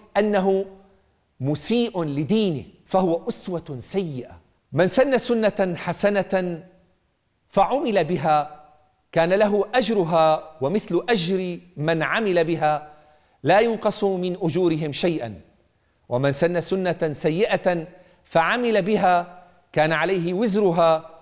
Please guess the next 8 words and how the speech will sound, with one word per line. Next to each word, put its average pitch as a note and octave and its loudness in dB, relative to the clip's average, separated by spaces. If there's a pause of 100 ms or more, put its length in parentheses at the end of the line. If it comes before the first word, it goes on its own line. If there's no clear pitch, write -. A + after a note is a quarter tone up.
(260)
ووزر A3 2
من G3+ 2
عمل A3 0
بها F#3+ 0 (220)
من F#3+ 2
بعده، F3 0 (260)
لا E3 4
ينقص F#3+ 0